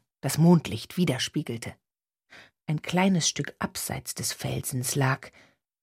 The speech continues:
mit dem Gesicht nach unten, Major Wonnegleich im Moor. „Was ist los?“, war vielfach aus dem Nebel zu hören.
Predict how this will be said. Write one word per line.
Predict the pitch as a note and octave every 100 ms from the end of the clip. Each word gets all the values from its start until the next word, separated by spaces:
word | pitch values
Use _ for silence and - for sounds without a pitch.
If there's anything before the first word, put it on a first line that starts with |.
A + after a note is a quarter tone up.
| -
mit | E3
dem | F3 C3+
Gesicht | C3 C#3+ G3 -
nach | D#3 - -
unten, | D#3+ C3 - B2+ - _ _ _ _
Major | - D#3+ D#3+ E3+ F#3+
Wonnegleich | D3+ A#2 A2+ A2+ A#2 - - _
im | F3+ D3+
Moor. | B2+ - - _ _ _ _ _ _ _ _ _ _ _ _ _ _ _ _
„Was | - D4
ist | D#4 -
los?“, | F4+ E4 F3 - _ _
war | E3+
vielfach | - F#3+ E3 C#3+
aus | C#3+
dem | - C#3+
Nebel | C#3+ C3+ C3
zu | C#3
hören. | C3+ A#2+ A#2